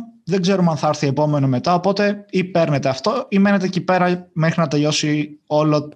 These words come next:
όλη η πανδημία", που τότε δεν ξέραμε πότε θα τελείωνε.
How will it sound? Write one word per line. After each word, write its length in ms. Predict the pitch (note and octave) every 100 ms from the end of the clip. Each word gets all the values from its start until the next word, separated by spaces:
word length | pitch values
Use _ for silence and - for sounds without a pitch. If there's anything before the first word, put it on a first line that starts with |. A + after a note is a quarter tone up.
| -
όλη 200 | D#3 D#3
η 40 |
πανδημία", 480 | - C#3+ B2+ D#3 F#3
που 320 | E3+ E3 G3 - - _
τότε 220 | F3 F3
δεν 140 | F#3 F#3
ξέραμε 340 | G3+ F3+ D3
πότε 200 | C3+ A#2+
θα 80 | A#2
τελείωνε. 600 | B2 A#2+ A#2 A2 D3